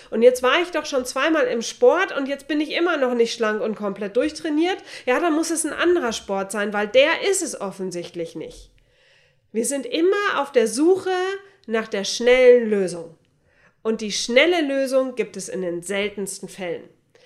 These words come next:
Weder im Job, noch in unserem Leben, noch im Hundetraining. Ja, ich sehe auch ganz oft, dass Leute dann anfangen, gerade im Hundetraining,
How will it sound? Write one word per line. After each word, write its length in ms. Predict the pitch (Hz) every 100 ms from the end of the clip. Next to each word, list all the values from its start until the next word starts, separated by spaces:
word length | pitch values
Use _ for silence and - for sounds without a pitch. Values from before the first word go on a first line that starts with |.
| _ -
Weder 560 | 185 196 311 381 370 359
im 140 | 320
Job, 440 | 262 254 254 - - _ _
noch 340 | 208 214 277 302
in 140 | 311
unserem 340 | 285 277 269 240
Leben, 560 | 214 220 214 220 226 - -
noch 300 | 196 220 220
im 160 | 233 196
Hundetraining. 640 | 196 180 - 180 165 - - _ _ _ _ _ _ _ _ -
Ja, 220 | 196 233 247 - -
ich 160 | 220
sehe 360 | - 269 320 254
auch 180 | 247 247
ganz 280 | 240 254 254
oft, 400 | 214 247 247 233
dass 220 | 220 214
Leute 400 | 220 233 247 233
dann 180 | 226 -
anfangen, 1000 | 208 233 226 233 226 226 220 220 226 220
gerade 420 | 220 214 226 277
im 160 | 247 220
Hundetraining, 880 | 302 359 339 294 277 269 262 269